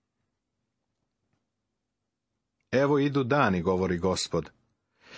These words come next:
„i sklopit ću novi savez sa domom Izraelovim i sa domom Judinim.” Upravo smo o tome čitali u Jeremijinom proroštvu, a o tome možeš čitati i u ostalim prorocima.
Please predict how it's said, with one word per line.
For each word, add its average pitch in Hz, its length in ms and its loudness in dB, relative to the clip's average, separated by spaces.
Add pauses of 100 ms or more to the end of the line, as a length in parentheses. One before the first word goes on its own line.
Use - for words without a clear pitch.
(300)
„i 120 100 0
sklopit 175 500 -2
ću 139 140 -2
novi 160 340 2
savez 131 680 2
sa - 220 -2
domom 113 360 0
Izraelovim 127 800 0 (280)
i - 140 -4
sa - 160 -2
domom 101 380 0
Judinim.” 85 560 -2 (1700)
Upravo 127 480 2
smo 107 260 0
o 98 60 2
tome 160 340 0
čitali 196 520 0
u 202 40 4
Jeremijinom 113 640 2
proroštvu, 107 560 0 (960)
a 110 180 2
o 113 80 2
tome 160 360 0
možeš 139 380 2
čitati 139 440 -2
i 156 220 0
u 147 200 2
ostalim 98 500 0
prorocima. 101 680 0